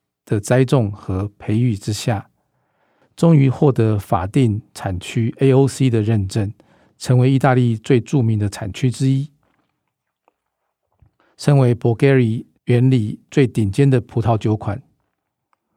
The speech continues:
萨西加亚就如同我们上一集里提到的法国隆河 Château Gruyère 的独有葡萄园一样。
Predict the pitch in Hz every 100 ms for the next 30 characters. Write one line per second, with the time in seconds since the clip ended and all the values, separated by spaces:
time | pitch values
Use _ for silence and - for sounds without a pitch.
0 | _ _ _ _ 131 113 - 143 135 120
1 | 104 139 113 117 120 120 98 95 104 139
2 | 123 110 117 107 104 - 110 113 104 98
3 | 95 110 104 101 107 95 107 113 104 107
4 | 104 - _ _ - 123 113 127 123 107
5 | - 127 139 135 127 104 95 - _ _
6 | _ 113 104 - 123 147 107 104 - 120
7 | 113 113 107 107 107 117 101